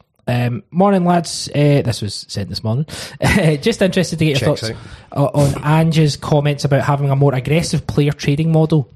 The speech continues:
Speaker 1: And when he said that fans don't want to see money sitting in the bank, is that a dig that perhaps having said the plans for January are already underway, that he thinks that he's not getting the backing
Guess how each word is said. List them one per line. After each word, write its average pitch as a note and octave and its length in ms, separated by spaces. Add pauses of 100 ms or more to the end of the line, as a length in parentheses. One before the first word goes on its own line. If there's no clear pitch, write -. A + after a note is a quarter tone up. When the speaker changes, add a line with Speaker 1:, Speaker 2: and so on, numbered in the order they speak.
(140)
Speaker 1:
And C3 140
when C#3 80
he D3 60
said C#3+ 200
that - 100
fans D3+ 360
don't D3 240
want C3 160
to - 60
see C3 120
money B2+ 220
sitting B2 260
in B2 80
the A#2+ 80
bank, A#2+ 400
is A#2+ 140
that D#3+ 180
a C3+ 40
dig D#3 240
that C3 200
perhaps B2+ 340
having B2 280
said C3 380 (280)
the - 100
plans B2+ 240
for A#2+ 60
January B2+ 420
are A#2+ 80
already B2 320
underway, B2 340
that A#2+ 120
he A#2 80
thinks - 340
that B2 100
he's A2+ 120
not C3 160
getting B2+ 240
the A#2+ 80
backing E3 600